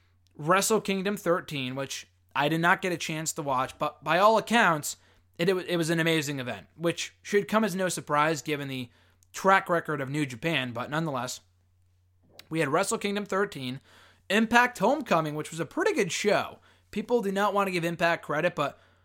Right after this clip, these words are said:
by and large, it was a real solid show with a bunch of good matches. And then we had N X T U K TakeOver just last weekend, so if they can keep it up, and obviously N X T TakeOver Phoenix is gonna deliver on the Saturday before the Rumble,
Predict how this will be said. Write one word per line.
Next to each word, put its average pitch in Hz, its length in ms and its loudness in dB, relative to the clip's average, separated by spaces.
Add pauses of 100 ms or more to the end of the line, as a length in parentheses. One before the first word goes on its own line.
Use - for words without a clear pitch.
(280)
by 170 320 6
and 339 180 2
large, 214 520 4
it 185 60 -2
was 185 140 2
a 190 80 2
real 208 280 4
solid 202 420 2
show 175 320 2
with 185 140 0
a 147 40 -4
bunch 165 320 2
of 143 80 -10
good 143 140 -2
matches. 123 580 -10 (600)
And 175 200 -2
then 202 220 0
we 202 80 -4
had 185 300 0
N 165 180 -2
X 185 220 -6
T 196 100 -12
U 202 100 -6
K 208 180 0
TakeOver 175 680 -2
just 131 220 -8
last 156 340 0
weekend, 120 400 -8
so 117 320 -6 (480)
if 170 160 -2
they 233 140 4
can 240 180 -8
keep 240 260 -6
it 214 60 4
up, 214 200 6
and 220 100 2
obviously 208 520 8
N 175 140 2
X 165 260 -4
T 202 160 -6
TakeOver 147 600 -4
Phoenix 160 420 -4
is 123 100 -10
gonna 127 180 -8
deliver 123 380 -4
on 120 120 -4
the 120 80 -10
Saturday 143 480 0
before 202 360 2
the 135 120 -4
Rumble, 110 400 -10